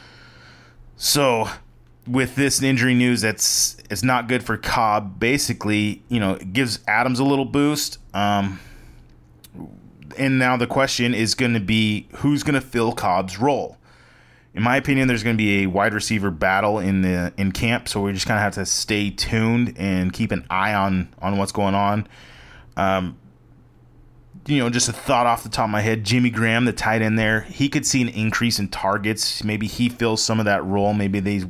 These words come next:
they line him out outside or whatnot. Basically, we're just gonna have to keep an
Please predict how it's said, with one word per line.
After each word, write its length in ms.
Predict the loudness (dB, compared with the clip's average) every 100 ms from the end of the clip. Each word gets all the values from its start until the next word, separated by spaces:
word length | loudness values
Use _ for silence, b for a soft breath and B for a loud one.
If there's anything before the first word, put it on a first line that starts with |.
| -10 -6
they 160 | -2 2
line 240 | 2 2
him 80 | 2
out 240 | 0 -2 -12 -20 -20 _ -4
outside 600 | -2 -2 -2 0 2 0
or 60 | 0
whatnot. 480 | -2 0 -2 -2 B B B B B B B B -2
Basically, 420 | 0 0 0 2
we're 60 | 2
just 120 | 2
gonna 140 | -2
have 80 | -2
to 80 | -4
keep 140 | -2
an 100 | -2